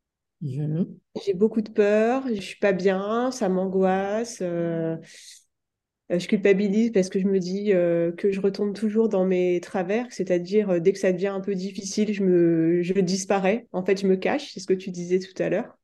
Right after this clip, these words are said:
Speaker 1: Mhm.
Speaker 2: Ça va bien, euh, je suis là. Et quand ça va pas, je me cache.
Speaker 1: Ok, je suis à nouveau pas comme, comme il fallait.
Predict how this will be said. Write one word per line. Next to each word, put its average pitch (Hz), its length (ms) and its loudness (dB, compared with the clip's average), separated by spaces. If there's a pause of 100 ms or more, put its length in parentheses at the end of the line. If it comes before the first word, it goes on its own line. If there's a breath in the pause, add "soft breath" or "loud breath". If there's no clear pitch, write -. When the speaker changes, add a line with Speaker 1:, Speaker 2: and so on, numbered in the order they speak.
(380 soft breath)
Speaker 1:
Mhm. 180 220 2 (320 loud breath)
Speaker 2:
Ça 214 60 6 (100)
va 208 80 4
bien, 208 460 2
euh, 165 140 0
je 165 60 -4
suis - 160 -8
là. 226 360 2
Et 190 100 2
quand 180 120 -4
ça 185 160 -4
va 175 140 -2
pas, 196 180 -2
je 196 100 -4
me 165 120 -2
cache. 185 520 -6 (480)
Speaker 1:
Ok, - 120 -12
je 190 100 8
suis 165 340 2
à 220 220 2
nouveau 240 720 4 (540)
pas 226 360 2 (140)
comme, 226 500 -2 (120)
comme 220 200 -2
il 220 140 -2
fallait. 175 400 -2